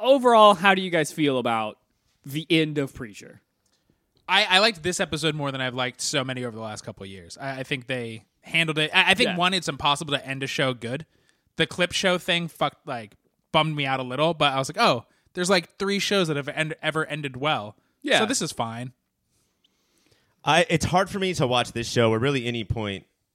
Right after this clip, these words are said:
Speaker 3: in this entire season and not, like, be disappointed, but also thankful that it was ultimately, to me, just the training wheels for boys.
Speaker 2: Uh-huh.
Speaker 3: For
Speaker 1: Yeah.
Speaker 3: the boys. And, uh,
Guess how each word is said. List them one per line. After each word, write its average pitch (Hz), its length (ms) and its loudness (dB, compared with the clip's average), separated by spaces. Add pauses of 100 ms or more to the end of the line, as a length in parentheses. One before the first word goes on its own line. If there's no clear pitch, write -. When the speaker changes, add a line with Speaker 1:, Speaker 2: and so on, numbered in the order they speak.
Speaker 3:
in 95 180 -10
this 95 140 -10
entire 92 340 -8
season 107 540 -12 (200)
and 107 260 -4
not, 110 300 -2 (800)
like, 95 360 -6
be 131 140 -6
disappointed, 135 680 -6
but 120 120 -2
also 113 320 -2
thankful 160 760 -8
that 98 320 -4
it 117 160 -4
was 110 260 -4
ultimately, 131 520 -6
to 127 160 -10
me, 107 220 -6
just 95 180 -8
the 110 60 -10
training 95 340 -4
wheels 90 200 -2
for 87 120 -12
boys. 76 360 -12 (240)
Speaker 2:
Uh-huh. 156 420 -6
Speaker 3:
For 151 140 2
Speaker 1:
Yeah. 156 80 4
Speaker 3:
the 127 40 4
boys. 95 360 0
And, 110 340 -2 (420)
uh, 104 300 2